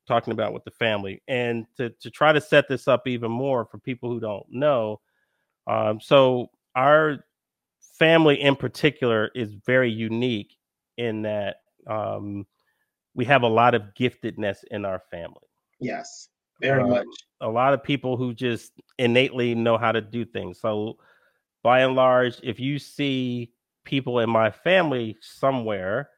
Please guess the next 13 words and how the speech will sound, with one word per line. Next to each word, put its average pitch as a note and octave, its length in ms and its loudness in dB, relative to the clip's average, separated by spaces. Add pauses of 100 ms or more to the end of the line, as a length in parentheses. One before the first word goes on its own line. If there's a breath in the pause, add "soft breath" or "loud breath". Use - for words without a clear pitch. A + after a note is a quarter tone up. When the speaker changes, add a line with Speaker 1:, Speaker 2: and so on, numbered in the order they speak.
(540)
Speaker 1:
they B2+ 160 6
are A#2+ 140 8
likely C3+ 480 4
gonna C3+ 240 2
have A#2 480 -2 (240)
some A2+ 720 0 (500)
leadership C#3+ 920 -2
or A2+ 180 -4
some C#3+ 340 0
position C3 720 -2
of A2 280 -8
influence. B2+ 800 -4
Like, A#2 240 0